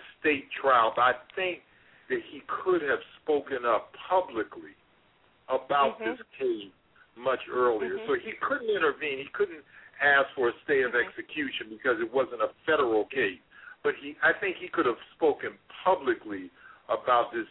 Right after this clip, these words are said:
Speaker 1: issue as well, and he did. He chose not to do that. So
Speaker 2: Well,
Speaker 1: as
Speaker 2: it was
Speaker 1: soon as
Speaker 2: clear that he d-,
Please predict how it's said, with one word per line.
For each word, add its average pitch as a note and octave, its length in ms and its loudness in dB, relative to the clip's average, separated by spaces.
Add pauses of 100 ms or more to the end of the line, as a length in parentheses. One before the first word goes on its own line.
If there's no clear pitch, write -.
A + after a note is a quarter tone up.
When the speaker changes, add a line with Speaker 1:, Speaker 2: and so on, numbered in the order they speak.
Speaker 1:
issue A2+ 400 -6
as G#2+ 80 -10
well, A#2 240 4
and A2+ 80 0
he A#2 240 -12
did. D3 240 -2
He A#2 160 -16 (240)
chose F3 400 6
not A#2+ 240 6
to A2 160 -10
do G#2 240 -10
that. G#2+ 320 4 (560)
So D3+ 240 4 (160)
Speaker 2:
Well, C4 160 8
Speaker 1:
as - 80 -2
Speaker 2:
it C#4+ 120 0
was A#3 160 6
Speaker 1:
soon - 120 -2
as F4+ 40 0
Speaker 2:
clear D4 440 6
that F#3+ 320 2
he A#3+ 320 -10
d-, - 200 -6